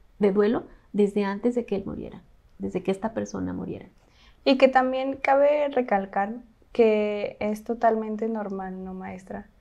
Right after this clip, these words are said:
Speaker 2: Porque creo que muchas veces, eh, podemos encontrar a personas que no quieren pasar por este duelo, que es la negación, a final de cuentas,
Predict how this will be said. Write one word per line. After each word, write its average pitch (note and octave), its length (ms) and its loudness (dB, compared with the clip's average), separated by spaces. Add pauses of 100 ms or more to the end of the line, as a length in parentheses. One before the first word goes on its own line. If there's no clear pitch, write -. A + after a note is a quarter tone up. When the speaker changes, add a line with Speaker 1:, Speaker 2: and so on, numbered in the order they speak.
(440)
Speaker 2:
Porque A3+ 260 6
creo A3 160 2
que A#3 120 4
muchas A3+ 420 -2
veces, G#3 840 -4 (500)
eh, G3+ 500 -4
podemos G#3 460 0
encontrar G3+ 560 -2
a G3 100 -8
personas G3+ 480 -6
que G3+ 140 -2
no G3 160 -6
quieren G#3 240 -4
pasar G3 340 -8
por G#3 160 -6
este G3+ 240 -6
duelo, G3 320 -6
que G3+ 160 -2
es G3 80 -4
la G#3 140 -2
negación, G#3 600 -8 (160)
a A3 160 -6
final G3+ 280 -4
de G#3 100 -6
cuentas, G#3 360 -8